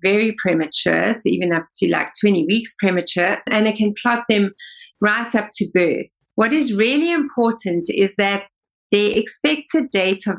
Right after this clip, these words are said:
birth becomes the first plot on our standard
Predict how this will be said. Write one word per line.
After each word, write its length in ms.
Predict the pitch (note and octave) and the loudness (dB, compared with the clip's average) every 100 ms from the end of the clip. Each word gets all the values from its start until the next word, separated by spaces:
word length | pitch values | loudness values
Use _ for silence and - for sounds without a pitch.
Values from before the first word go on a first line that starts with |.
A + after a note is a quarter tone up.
| - | 0
birth 400 | F#3 E3 E3+ - | 2 2 0 -4
becomes 480 | F#3+ - G#3 G3 F#3+ | -4 -2 0 0 0
the 140 | F3+ - - | -4 -2 0
first 540 | C4 A#3+ A#3+ - - _ - | 2 0 -2 -8 -10 _ -4
plot 320 | A#3 F#3+ - - - - - - - | 0 0 -2 -6 -14 -16 -20 -18 -4
on 160 | F#3+ F#3+ | -2 0
our 160 | F3 F3 | 0 -2
standard 580 | - - G3 F#3+ F3+ | -2 0 2 2 0